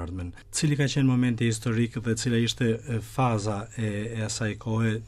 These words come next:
kur Gjon Pali dytë shpalli, e, ditën e lutjes ndërfetare në Asizi? Ishte koha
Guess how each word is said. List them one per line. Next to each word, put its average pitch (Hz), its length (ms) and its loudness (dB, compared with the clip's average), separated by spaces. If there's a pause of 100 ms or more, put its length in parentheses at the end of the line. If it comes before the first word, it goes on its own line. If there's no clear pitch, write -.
(260)
kur 110 320 0
Gjon 107 320 -4
Pali 107 320 -2
dytë 110 320 -2
shpalli, 101 720 0 (240)
e, 107 160 -4 (240)
ditën 110 400 -4
e - 80 -6
lutjes 101 420 -4
ndërfetare 101 480 -4
në 98 140 -4
Asizi? 92 260 -8 (240)
Ishte 147 320 4 (160)
koha 151 400 2